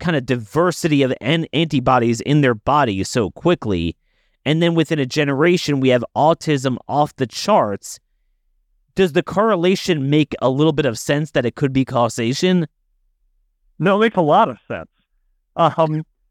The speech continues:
Speaker 2: there's already been good work that demonstrates that autism and things on that spectrum,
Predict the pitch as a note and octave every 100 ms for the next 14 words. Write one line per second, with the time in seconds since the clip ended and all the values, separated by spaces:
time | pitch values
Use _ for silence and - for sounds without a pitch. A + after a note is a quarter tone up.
0 | _ F3+ G3 A#3+ B3+ G3+ G3+ G#3 F3 F#3
1 | D3+ F#3 - C3 D#3 F#3 F3 - D3+ C#3+
2 | - B2+ - E3 - D#3 B2 B2+ B2 A#2+
3 | F3 F3 D#3+ C#3 B2 - _ - D#3+ -
4 | A2+ F2